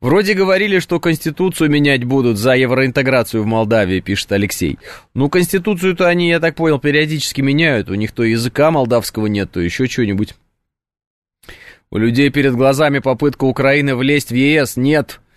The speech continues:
у нас всё полу-, нет, у нас всё получится", пишет Вадим. Ну, как вы понимаете, во-первых, админ-ресурс, э, дичайший, э,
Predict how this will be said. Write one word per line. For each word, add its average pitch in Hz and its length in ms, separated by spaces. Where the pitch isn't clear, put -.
у 131 100
нас 151 320
всё 156 300
полу-, 151 360
нет, 170 380
у 180 60
нас 180 220
всё 185 200
получится", 151 600
пишет 139 260
Вадим. 127 360
Ну, 143 460
как 139 220
вы 151 80
понимаете, 147 600
во-первых, 123 480
админ-ресурс, 127 840
э, 98 220
дичайший, 104 720
э, - 380